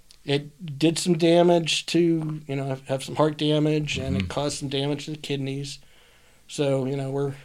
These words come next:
Speaker 1: we're still dealing with that kind of stuff. But, you know, knock on wood, fortunately, the,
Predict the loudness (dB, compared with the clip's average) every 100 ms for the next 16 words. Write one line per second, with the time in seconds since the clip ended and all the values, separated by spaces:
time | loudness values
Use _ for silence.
0 | -6 -4 2 0 4 6 8 6 2 -2
1 | -6 -2 -4 -2 -6 -6 -8 -8 -8 -10
2 | -14 -8 -8 -8 -16 -20 -20 -20 -20 -20
3 | -20 -20 _ _ -18 -4 0 0 0 -2
4 | 0 0 2 4 2 2 -2 -2 -2 -2
5 | 0 0 -2 -6